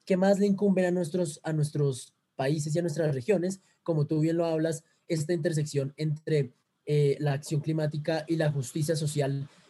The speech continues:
no es muy fácil de identificar, eh, sobre todo cuando hablamos de, de, de solucionar,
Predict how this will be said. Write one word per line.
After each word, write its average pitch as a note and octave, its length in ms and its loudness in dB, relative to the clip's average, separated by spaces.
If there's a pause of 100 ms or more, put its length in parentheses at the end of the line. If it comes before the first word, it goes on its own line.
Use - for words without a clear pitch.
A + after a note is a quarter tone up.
(280)
no G3+ 280 6
es F#3+ 100 4
muy F#3 160 4
fácil D#3 340 0
de D#3 80 2
identificar, D3+ 800 -2 (540)
eh, D#3 280 4
sobre D#3+ 260 2
todo D#3+ 320 4
cuando F3+ 240 4
hablamos D3 540 2
de, E3+ 360 2
de, D3+ 380 2
de D3+ 120 2
solucionar, D3+ 760 0